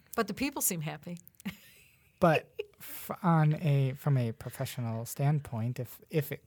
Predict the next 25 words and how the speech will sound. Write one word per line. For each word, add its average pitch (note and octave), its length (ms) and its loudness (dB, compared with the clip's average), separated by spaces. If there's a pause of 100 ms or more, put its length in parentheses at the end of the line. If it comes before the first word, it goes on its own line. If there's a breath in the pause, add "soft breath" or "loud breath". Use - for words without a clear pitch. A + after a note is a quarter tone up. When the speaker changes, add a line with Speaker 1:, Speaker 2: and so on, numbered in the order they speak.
(160)
Speaker 2:
if D#3+ 200 -6
the - 80 -10
photo C#3+ 340 2
quality C3+ 1000 0
could B2+ 200 -4
be C3 80 -4
better, - 280 -6
if C#3+ 100 -8
there D3 120 0
are B2+ 60 0
Speaker 1:
Mm-hmm. F#2 80 -4
Speaker 2:
technical E3 500 2
things C#3 300 2
that - 140 -6
could C#3 160 -6
be C3 100 -6
better, C#3 400 -6 (560 loud breath)
if - 140 -6
they G#3+ 80 -2
had F3 180 -2
a D#3+ 40 -2
good D3+ 160 0
experience C#3+ 1000 -2
and C3+ 160 0
you, B2+ 160 -4